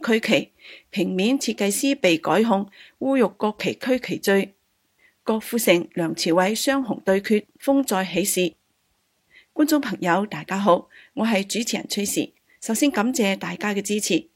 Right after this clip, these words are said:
今日係香港時間二月二號，下面係新聞嘅詳細內容。英國推出B N O簽證計劃兩年以嚟，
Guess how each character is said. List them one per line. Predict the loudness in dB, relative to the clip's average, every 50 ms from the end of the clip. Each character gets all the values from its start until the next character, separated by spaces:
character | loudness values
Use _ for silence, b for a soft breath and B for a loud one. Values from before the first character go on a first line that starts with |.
| b b b b b b b
今 | 0 0 2
日 |
係 | 2 2 2 0 0
香 | -2 -4 -4 -2
港 | 0 0 0 0
時 | 0 0 0 0
間 | 0 0 -2 -2 -2 -4 -4
二 | -2
月 | -2 0 -2 -2 -4 -4
二 | -4 -2 0
號， | -2 -2 -2 -4 _ _ _ b b b b b b
下 | -4 -2
面 | -2 -2 0 -2
係 | -2 -2
新 | -2 -2 -2
聞 | 0 0 0 0
嘅 | 0 0 0 0
詳 | -2 -4 -6 -8
細 | -6 -4 -2 0
內 | 0 2 2 2
容。 | 2 2 0 -2 -6 _ _ _ _ _ _ _ _ _ _ _ -20 -20 _ _ -20 -20 _ _ _ b b b b _
英 | 0 0 0
國 | 0 -2
推 | -4 -2 0 0 2 2
出 | 4 4 2 2 2 _
B | -2 0 2
N | 0 0 0 -2
O | -2 -2 -2 -4
簽 | -6 _ -4 -2 0 2
證 | 2 2 0 0
計 | 0 0 0 2
劃 | 0 0 -2 -2
兩 | -4 -4 -2 0
年 | -2 -2 -2 -2
以 | -4 -2
嚟， | 0 0 -2 -2